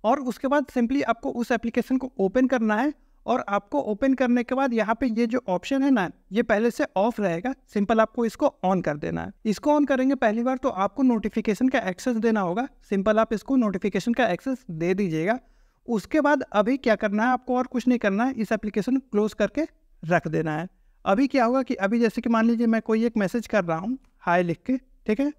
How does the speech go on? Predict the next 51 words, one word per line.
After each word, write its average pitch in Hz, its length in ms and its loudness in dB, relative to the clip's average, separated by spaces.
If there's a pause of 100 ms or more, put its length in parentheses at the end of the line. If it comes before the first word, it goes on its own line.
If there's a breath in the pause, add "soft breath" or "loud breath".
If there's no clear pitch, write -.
(120)
और 196 160 2
यहाँ 190 220 0
पे 233 120 0
मेरा 208 220 2
ये 220 160 0
मैसेज 202 380 -2 (440)
आ 190 140 4
चुका 180 300 -4
है। 233 140 -4 (480)
अभी 202 220 2
मैं 302 100 2
ये 247 220 2
वाला 254 180 4
जो 247 140 0
मैसेज 226 340 0
है 254 80 4
ना, 240 120 2 (100)
इसको 220 280 -2
एडिट 180 300 0
कर 170 140 -4
रहा - 160 -10
हूँ। - 100 -14 (360)
तो 180 240 0 (160)
अभी 180 240 2
यहाँ 220 260 0
पे 226 120 -2
मैं 233 200 0
इसको 196 360 -4
एडिट 190 300 -2
कर 202 160 2
देता 196 260 -2
हूँ 196 160 -2
कुछ 185 220 -8
भी 196 100 0
लिख 180 200 -2
के, 269 100 -2 (420)
इसके 190 340 -4
आगे 190 280 2
मैं 190 140 0
कुछ 175 180 -4
भी 190 100 0
लिख 190 140 2
दे 180 200 2
रहा 185 100 0
हूँ 262 180 2 (120)
और 226 200 2 (1120)
सेंड 165 220 2
कर 160 160 -4
दे 151 120 -6
रहा - 120 -12
हूँ। 208 80 -14